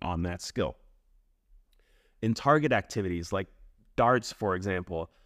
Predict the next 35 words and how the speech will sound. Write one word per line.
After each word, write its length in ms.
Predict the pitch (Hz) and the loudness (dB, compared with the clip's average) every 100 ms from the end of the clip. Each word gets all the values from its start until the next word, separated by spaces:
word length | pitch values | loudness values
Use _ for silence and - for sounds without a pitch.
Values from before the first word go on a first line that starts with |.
| - - | -20 -4
um, 280 | 101 101 87 | -2 -2 -2
the 120 | 113 | -6
students 440 | - - 147 151 - | -6 -4 -2 -2 -2
can 140 | 120 | -2
use 500 | 113 117 113 113 98 | -2 -2 -2 -4 -6
the 120 | 110 | -10
self-assessment 1800 | - - - 120 117 - _ _ _ _ - - - 190 180 - 104 101 | -10 -8 -4 -2 -2 -8 _ _ _ _ -16 -12 -2 -2 -2 -2 -4 -4
depending 560 | 113 - 120 127 131 117 | -10 -8 -2 0 2 0
on 220 | 101 101 | -2 -4
if 200 | 113 120 | -8 -6
they 160 | 127 120 | -2 0
are 120 | 110 | 0
able 280 | 98 101 104 | -2 -2 -2
to 100 | 104 | -4
send 400 | - 110 107 131 | -4 -4 0 0
the 60 | 127 | 0
dart 480 | 95 87 85 - | -2 0 -2 -6
to 120 | - 98 | -12 -6
the 120 | 95 | -4
desired 680 | 95 90 90 90 90 87 | -4 -2 0 2 0 -2
target 400 | - 90 90 95 - | -4 -4 -4 -6 -6
or 120 | 110 | -2
not. 240 | 127 90 _ _ _ _ _ _ _ _ _ _ - | -2 -4 _ _ _ _ _ _ _ _ _ _ -4
Is 160 | 101 | 0
it 160 | 110 - | 0 -2
in 160 | 113 113 | -2 0
the 100 | 117 | -2
twenty? 520 | - 131 113 87 - _ _ _ - | -2 -2 0 -2 -6 _ _ _ -4
Is 180 | 104 120 | -2 -2
it 140 | - _ | -4 _
in 400 | 107 107 107 117 - | -2 0 0 -2 -4
the 120 | 113 | -8
bullseye 600 | 101 127 127 107 87 76 - - | -2 0 0 -2 -6 -8 -12 -10
or 160 | - 101 | -6 -2
not? 320 | 101 104 87 | 0 -2 -4